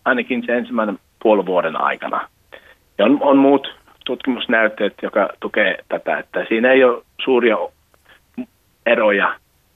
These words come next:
kerran tai kaksi tai kolme kertaa viikossa, jos sä aloitat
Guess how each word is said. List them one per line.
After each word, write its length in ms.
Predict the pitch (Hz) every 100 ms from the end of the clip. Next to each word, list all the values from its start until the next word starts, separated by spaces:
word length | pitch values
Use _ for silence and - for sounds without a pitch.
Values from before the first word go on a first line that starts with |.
| _ _ -
kerran 420 | 101 95 90 87
tai 200 | 92 92
kaksi 340 | - 92 - -
tai 100 | 90
kolme 300 | - 101 95
kertaa 360 | - 69 80 73
viikossa, 480 | 73 - 87 -
jos 160 | 78 82
sä 120 | 78
aloitat 440 | - 82 78 -